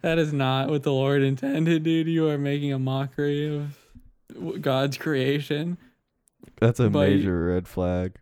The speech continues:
Speaker 1: entering in the exit, that is crazy. Also, like, you might get, you know, you're rolling the dice every time on Duke Peen. You could catch a Duke Peen at any moment when you're playing those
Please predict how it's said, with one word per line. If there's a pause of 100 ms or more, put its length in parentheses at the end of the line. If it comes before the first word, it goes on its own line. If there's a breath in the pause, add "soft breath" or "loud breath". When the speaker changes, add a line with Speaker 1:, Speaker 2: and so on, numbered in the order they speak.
(260)
Speaker 1:
entering
in
the
exit,
that
is
crazy. (1000)
Also,
like, (920)
you
might
get, (100)
you
know,
you're
rolling
the
dice
every
time
on
Duke
Peen. (560)
You
could
catch
a
Duke
Peen
at
any
moment
when
you're
playing
those